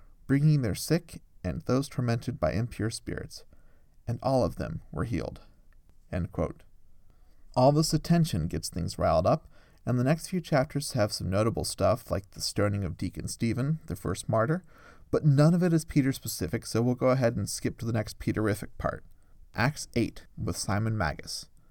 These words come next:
A K A Simon the Sorcerer, A K A Simon the Magician, which makes him sound like he does a lot of eight-year-olds' birthday parties,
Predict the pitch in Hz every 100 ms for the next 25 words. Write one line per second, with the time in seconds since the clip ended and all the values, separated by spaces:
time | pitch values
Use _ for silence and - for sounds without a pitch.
0 | - _ - 113 147 - - 104 123 147
1 | - - - 113 123 120 117 - 85 -
2 | - - - - - - - - - 127
3 | - 123 120 123 120 - - - - 165
4 | 139 147 147 143 - 151 120 117 117 101
5 | - - - - _ _ _ - 123 -
6 | - _ - _ - - 110 - 101 110
7 | 117 120 113 107 - 107 - - - -
8 | - - 98 - 98 101 117 - 104 117
9 | 123 - 135 139 151